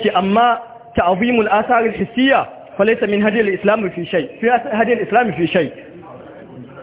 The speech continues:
Eh, duk na gansu, ba dole bane sai na bi a sharhi, ba dole bane sai na bi harafi, harafi. Kun ga ai da muka yi wacce na kisa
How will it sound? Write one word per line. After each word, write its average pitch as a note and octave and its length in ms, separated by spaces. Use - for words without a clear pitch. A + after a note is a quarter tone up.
Eh, G#3 300
duk A3 120
na C4 140
gansu, B3 220
ba G#3 120
dole C4+ 180
bane G#3+ 220
sai G3+ 80
na G#3 140
bi G#3+ 340
a F#3 140
sharhi, G#3 260
ba F#3 80
dole G#3+ 160
bane G3+ 220
sai F#3+ 60
na F#3+ 120
bi F#3 80
harafi, F#3+ 400
harafi. C#3 420
Kun A#3+ 100
ga A#3+ 80
ai C4 80
da A#3 80
muka A3+ 220
yi G#3 60
wacce G#3 240
na G3 140
kisa F#3 200